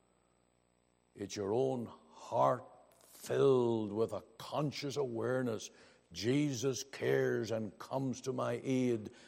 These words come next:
and helps me in every need.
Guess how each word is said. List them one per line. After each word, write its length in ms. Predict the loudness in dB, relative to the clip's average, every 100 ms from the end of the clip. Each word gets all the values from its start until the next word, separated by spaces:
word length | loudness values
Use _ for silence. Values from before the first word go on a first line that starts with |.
| -10 -4
and 240 | -2 -2
helps 640 | -4 2 4 4 0 -6
me 200 | 0 2
in 100 | 2
every 320 | 2 0 -2 -4
need. 640 | -4 -6 -8 -10 -14 -18